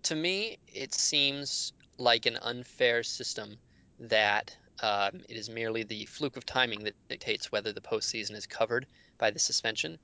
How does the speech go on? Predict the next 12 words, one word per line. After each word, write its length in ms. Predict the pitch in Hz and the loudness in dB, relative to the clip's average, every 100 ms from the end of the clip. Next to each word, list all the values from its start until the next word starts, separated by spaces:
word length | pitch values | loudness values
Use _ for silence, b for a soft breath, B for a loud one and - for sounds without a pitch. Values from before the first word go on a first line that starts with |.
| b b b _ - | b b b _ 0
Um, 260 | 117 110 117 | 4 4 4
and 200 | 131 135 | 2 4
I 160 | - 151 | 6 4
really 340 | 165 175 175 | 4 0 0
think 200 | 165 147 131 | -4 -8 2
that 420 | 131 127 127 - _ - | 4 6 4 -2 _ 0
if 380 | 127 120 - 117 | 2 2 -2 -4
the 280 | 123 117 117 | 2 4 4
purpose 560 | - 156 175 - - - | 0 -6 -4 -6 -6 -6
is 220 | - 127 - | -4 -4 -4
to 80 | |
keep 280 | 131 - 139 | -8 -4 -4